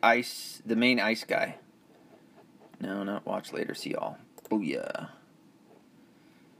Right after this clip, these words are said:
Um, hold on, hold on.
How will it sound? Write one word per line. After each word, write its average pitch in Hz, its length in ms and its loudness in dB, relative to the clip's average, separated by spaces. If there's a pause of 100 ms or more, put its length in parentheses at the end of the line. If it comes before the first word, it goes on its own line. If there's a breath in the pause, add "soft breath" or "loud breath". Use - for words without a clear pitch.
(1600 soft breath)
Um, 104 920 2 (100)
hold 165 160 4
on, 131 240 4 (240)
hold 160 200 4
on. 143 240 4